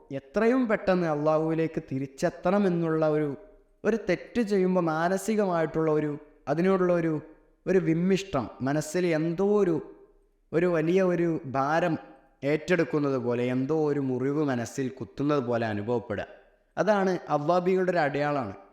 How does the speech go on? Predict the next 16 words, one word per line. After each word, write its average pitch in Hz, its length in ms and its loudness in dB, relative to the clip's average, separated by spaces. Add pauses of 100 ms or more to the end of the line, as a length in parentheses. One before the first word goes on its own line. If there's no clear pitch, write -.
(320)
അവരെന്തെങ്കിലും 185 800 0
തെറ്റ് 160 300 -2
ചെയ്തു 151 280 -2
കഴിഞ്ഞാൽ 147 360 0
എത്രയും 196 640 0
പെട്ടെന്ന് 147 560 -2
തൗബ 131 340 -2
ചെയ്യാനുള്ള 123 640 0
വഴികൾ 104 400 -2
അവർ 98 280 -2 (160)
നോക്കും. 92 300 -8 (440)
അല്ലാഹു 120 200 2
സുബ്ഹാനഹു 147 400 -2
വ 143 80 -4
തആല 156 140 0
ഒരിക്കലും 170 540 0